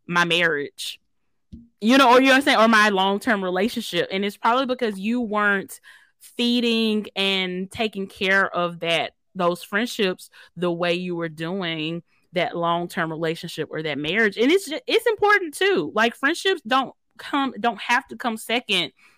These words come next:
to our relationships, because it's basically a relationship as well. It's just not a romantic, you know, relationship.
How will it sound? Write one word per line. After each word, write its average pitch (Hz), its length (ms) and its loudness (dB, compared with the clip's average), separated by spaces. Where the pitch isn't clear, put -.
to - 180 -2
our 208 180 4
relationships, 208 540 -4
because 202 300 -6
it's 240 160 -2
basically 196 720 -4
a 202 120 2
relationship 185 580 -4
as 156 120 -12
well. 185 220 -2
It's 175 120 -4
just 180 100 -6
not 165 160 -2
a 165 40 -4
romantic, 151 720 -8
you 185 160 -4
know, 160 160 -4
relationship. 156 680 -12